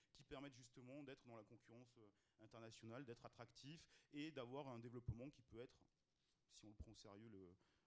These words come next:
les, les stratégies H vingt vingt et compagnie, euh, inclusif, soutenable, voire résilient. Euh, donc, euh, on est rarement sur des stratégies qui poussent la logique jusqu'au bout, c'est-à-dire de dire finalement, euh,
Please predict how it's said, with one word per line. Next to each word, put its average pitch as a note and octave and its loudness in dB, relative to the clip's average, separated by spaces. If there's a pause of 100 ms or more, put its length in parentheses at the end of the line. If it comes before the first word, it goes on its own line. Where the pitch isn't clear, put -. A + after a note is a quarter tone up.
les, - -8
les G2+ -8
stratégies G2+ -8
H G#2 -4
vingt G#2+ -4
vingt G#2+ -2
et G2+ -2
compagnie, G#2+ 2
euh, A#2+ 4
inclusif, A2+ -2
soutenable, A#2 2
voire A2+ 4
résilient. G#2+ 0 (1600)
Euh, G#2+ 4
donc, D3 6
euh, C#3 4
on C3+ 4
est C3+ 6
rarement E3 6
sur D#3 2
des C#3+ 4
stratégies C#3 2
qui - -8
poussent - 0
la C3+ 6
logique C3 0
jusqu'au A#2+ -4
bout, C3 -4
c'est-à-dire A#2+ 0
de A#2 0
dire B2+ -4
finalement, C3+ 2 (340)
euh, A2 0